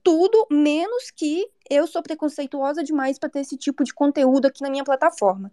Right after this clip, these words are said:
Certeza que é isso que ela pede. Aí eles sentam,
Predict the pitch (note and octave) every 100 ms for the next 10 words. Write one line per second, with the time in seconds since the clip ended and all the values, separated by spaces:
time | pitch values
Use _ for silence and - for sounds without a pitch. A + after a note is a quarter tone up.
0 | _ _ _ E4 F4 F4+ D#4+ D#4 E4+ G4
1 | A#3+ G3 F#3 - _ _ - B3 C#4 C#4
2 | - C4+ C4 D#4 G4 A4+